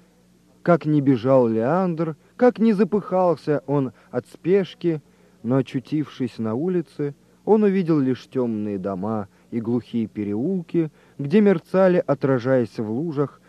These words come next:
тусклые огни фонарей, которыми лакеи освещали путь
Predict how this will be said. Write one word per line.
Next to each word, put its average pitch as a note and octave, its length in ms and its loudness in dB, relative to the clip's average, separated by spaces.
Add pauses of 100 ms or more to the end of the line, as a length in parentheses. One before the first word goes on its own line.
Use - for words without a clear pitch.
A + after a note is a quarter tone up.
(200)
тусклые C#3 560 0
огни A2+ 400 -2
фонарей, A#2+ 640 -4 (300)
которыми B2+ 460 2
лакеи A#2 460 2
освещали G#2+ 640 -4
путь - 440 -10